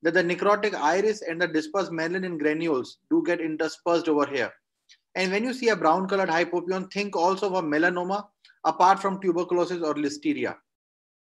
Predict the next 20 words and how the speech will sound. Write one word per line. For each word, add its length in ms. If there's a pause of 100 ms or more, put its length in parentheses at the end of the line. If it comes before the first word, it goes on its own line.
(640)
So 120
let 160
me 100
show 120
you 160
a 20
few 260
cases. 440
This 300
was 240
a 100
sixty-three-year-old 840
patient 380 (140)
who 80
was 140
a 60
known 240
case 120
of 140
diabetes, 580